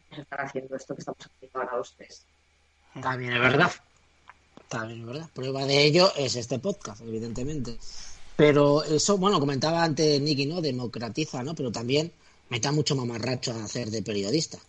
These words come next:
Speaker 2: porque ahora
Speaker 1: También.
Speaker 2: cualquiera puede coger un teléfono y decir, "Pues ahora soy periodista,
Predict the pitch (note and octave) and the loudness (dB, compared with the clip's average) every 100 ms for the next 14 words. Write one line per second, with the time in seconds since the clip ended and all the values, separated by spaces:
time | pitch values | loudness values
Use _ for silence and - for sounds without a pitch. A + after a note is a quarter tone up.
0 | - G2 F#2+ G#2 B2 B2 B2 G#2+ C3 C3+ | -10 -6 -4 -4 -4 -6 -10 -8 -6 -4
1 | D3 D3 C3 C#3 C#3 B2+ D3 C#3+ C#3 C#3+ | -2 -2 2 2 2 4 6 6 6 4
2 | D3 D#3 A#2 A2+ G#2+ C#3+ A#2+ A#2+ A2 F#2+ | 4 2 -2 -4 -4 -4 -4 -4 -4 -6
3 | F2 - F#2+ | -8 -12 -14